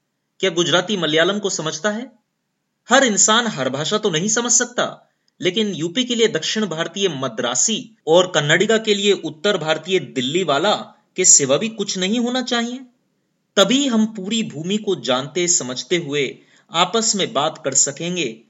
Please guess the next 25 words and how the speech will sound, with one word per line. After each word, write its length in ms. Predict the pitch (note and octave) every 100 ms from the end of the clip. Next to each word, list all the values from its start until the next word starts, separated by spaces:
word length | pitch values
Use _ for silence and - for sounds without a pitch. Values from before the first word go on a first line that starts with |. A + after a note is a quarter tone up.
| _ _
और 140 | D3 C#3+
एक 200 | G3+ -
साथ 280 | F3 D#3
आगे 200 | A#2+ B2
बढ़ 160 | A2 A2
सकेंगे। 460 | - - G#2 - _ _ _ _ _ _ _ _ _ _ _ _ -
औरंगजेब, 640 | D#3+ G#3+ A3 G3 B3 C4
सावरकर, 640 | - F#3+ E3 F#3+ F#3+ A3+ G#3+
हिटलर 440 | C#3+ C3+ F3+ G3
के 160 | F#3+ C3+
रास्ते 680 | A#2 A#2+ - D#3+ G#2 - _ _ _ _ _ E3+
हमें 180 | F#3+
स्वयं 420 | G3 - G3 A#3 A3+
की 120 | F#3
हानि 340 | - C#3 F#3
तक 160 | F3+ E3+
ही 80 | F3+
ले 140 | C#3
जाते 280 | A2 G2+ -
हैं। 300 | G2+ G#2+ - _ _ _ _ _ _ _ _
जब 240 | A2 D#3+ D#3+
हम 180 | F3+
दूसरे 400 | C#3+ E3 - G3+
के 100 | G#3
अस्तित्व, 720 | E3+ C#3+ - F#3 F3+ D#3+ A#2+